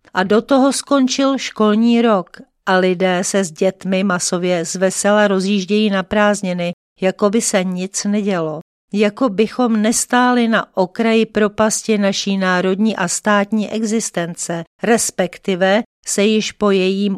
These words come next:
úbočí nesunuli tam, odkud není návratu. A nebo je to jinak? Neznamená to snad, že to ve skutečnosti tak divoké zase není a jen někteří,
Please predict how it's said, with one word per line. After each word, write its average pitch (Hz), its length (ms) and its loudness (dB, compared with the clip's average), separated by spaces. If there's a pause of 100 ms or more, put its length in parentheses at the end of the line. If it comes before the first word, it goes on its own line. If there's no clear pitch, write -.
(140)
úbočí 196 800 -2 (220)
nesunuli 226 920 2
tam, 233 460 0 (240)
odkud 208 460 -2
není 202 360 2
návratu. 185 640 -2 (320)
A 185 80 -4
nebo 220 360 2
je 226 220 2
to 247 200 -2
jinak? 180 640 -2 (640)
Neznamená 208 800 4
to 190 180 -2
snad, 196 380 -2 (240)
že 196 220 0
to 196 180 0
ve 190 140 0
skutečnosti 196 920 -2
tak 202 300 0
divoké 190 580 0
zase 190 340 0
není 180 520 -4 (180)
a 196 80 0
jen 208 200 4
někteří, 208 920 0